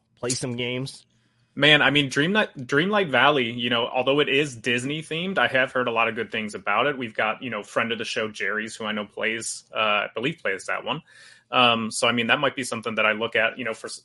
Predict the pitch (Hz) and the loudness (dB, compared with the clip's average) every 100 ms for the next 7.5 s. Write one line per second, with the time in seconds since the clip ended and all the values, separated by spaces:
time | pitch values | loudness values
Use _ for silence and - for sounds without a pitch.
0 | - 117 - 123 120 110 104 104 - 117 | -8 -6 -6 -6 -2 -2 -2 -4 -2 -2
1 | 113 110 107 107 101 95 104 - - 98 | -2 -6 -6 -6 -4 -2 -4 -4 -8 -10
2 | 98 98 101 110 104 - 127 131 160 165 | -8 -10 -8 -8 -10 -8 -6 -6 -6 -4
3 | 151 127 _ _ _ 247 254 269 254 220 | -4 -8 _ _ _ -6 -2 0 0 0
4 | 180 139 131 123 123 120 110 - 113 110 | -2 -4 -4 -2 -2 -2 -2 -4 -4 -2
5 | 104 101 104 113 135 123 104 92 123 113 | -4 -4 -4 -4 0 2 2 0 -2 -4
6 | 110 104 110 104 - 113 151 110 95 _ | -4 -4 -6 -8 -8 -8 -6 -6 -8 _
7 | _ - 113 123 98 | _ -20 -8 -2 -2